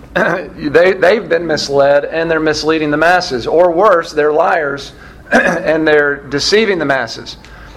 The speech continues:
So it's time for the defense to speak. Paul is the defense attorney. He stands before the judge. He says, "Your Honor, Jesus did in fact rise from the dead, and I have more than five hundred eyewitnesses that will take the stand to confirm this."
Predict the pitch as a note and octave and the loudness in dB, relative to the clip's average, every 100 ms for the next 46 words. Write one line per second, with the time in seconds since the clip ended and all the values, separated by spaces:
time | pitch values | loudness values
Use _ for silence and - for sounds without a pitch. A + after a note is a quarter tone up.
0 | - - F3+ F3 F3 G3 G3+ G3 F3+ D#3+ | -20 -2 2 2 2 2 2 0 -2 -2
1 | F#3 G3+ G3 E3+ - F#3+ F#3+ F#3 F3 F3 | 0 -2 -2 -8 -2 0 0 2 4 4
2 | F3 C#3 A#2+ E3 F3+ E3+ D3 F3 F3 D#3+ | 2 -2 -4 -2 -2 -2 0 2 2 -2
3 | C#3 - F#3 F#3 E3 E3 F3+ D#3 D#3+ D#3+ | -4 0 0 0 -4 0 0 2 2 2
4 | D#3 E3 E3+ E3 D#3+ D#3+ F#3 G3 G3 D#3+ | 0 -4 0 0 2 2 4 2 0 -2
5 | F#3 F3 D3+ C#3 G#3+ G#3 G3 G3 F#3+ F3+ | -4 -2 -4 0 2 2 2 2 4 4
6 | F3+ F3+ F3+ F3 E3 E3 D#3+ - - - | 2 2 -4 0 4 4 2 -2 -20 -18
7 | - D#3 F3+ F#3+ F#3+ D#3+ F3+ F#3 F3 E3+ | -4 2 4 4 2 0 -2 0 -2 2
8 | F3+ F3+ D3+ F#3+ F#3 F#3 F3 F3+ F#3 F3 | 4 4 2 -2 0 -2 0 -2 0 -2
9 | F#3+ E3+ - C#3+ C3+ - - - D3+ D#3 | -4 -6 -2 -2 -2 -8 -16 -6 0 2
10 | D#3+ D#3 F3+ F3+ F3+ - F#3 F3 D3 B2+ | 2 2 0 2 -4 -2 0 0 -2 -4
11 | B2+ - - - D#3+ D#3 E3 D#3+ F#3+ F#3 | -8 -14 -20 -6 -4 -2 -2 2 4 4
12 | D3+ - - - | 2 0 -4 -14